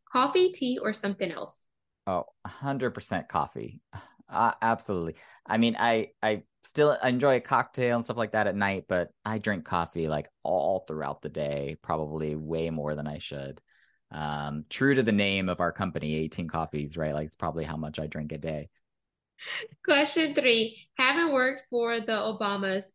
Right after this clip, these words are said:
Speaker 1: are you still in contact with them?
Speaker 2: Oh, <laughs> I wish. No, I still know a few people that are in their, like, personal office and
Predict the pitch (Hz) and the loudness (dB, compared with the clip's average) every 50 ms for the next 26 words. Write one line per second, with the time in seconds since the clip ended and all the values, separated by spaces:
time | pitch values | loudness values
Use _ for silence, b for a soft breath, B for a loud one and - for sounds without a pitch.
0 | _ _ - - _ 196 220 220 220 226 220 - 240 226 226 220 220 - - 240 | _ _ -20 -6 _ 0 0 2 2 0 2 2 2 2 4 2 0 -2 0 2
1 | 226 226 220 - - 151 139 - - - 160 - - 135 - - - - _ _ | 2 2 2 0 -2 -2 -2 -2 -4 -8 -8 -8 -8 -8 -8 -8 -10 -16 _ _
2 | _ _ _ _ _ _ _ _ _ _ 104 104 107 110 107 101 - - - - | _ _ _ _ _ _ _ _ _ _ 2 4 6 6 6 4 4 0 -2 0
3 | - 170 - - - 151 117 - - 131 120 - - 127 104 98 - - 104 101 | 2 0 0 2 -2 -4 -4 -2 -4 -4 -2 0 0 0 0 0 -4 -6 -4 -2
4 | 98 95 95 92 - B B B B - 131 131 - - 175 175 175 175 165 156 | 0 0 0 -2 -4 B B B B 2 2 2 4 4 4 6 8 8 8 8
5 | 156 143 - 147 135 120 131 127 113 113 110 101 107 101 101 98 98 73 92 104 | 6 4 2 0 0 2 0 0 0 0 2 2 2 4 4 2 2 0 0 0
6 | 104 104 101 101 95 95 92 92 90 90 87 85 - - - 98 92 - - 92 | 0 0 0 0 0 0 0 0 0 -2 -2 -4 -2 -2 -2 -2 -2 -2 -2 -2
7 | 78 52 53 76 76 - - 80 80 85 - - - 73 73 71 69 | 0 0 0 0 0 -2 -2 -2 -2 -4 -4 -6 -8 -6 -8 -8 -10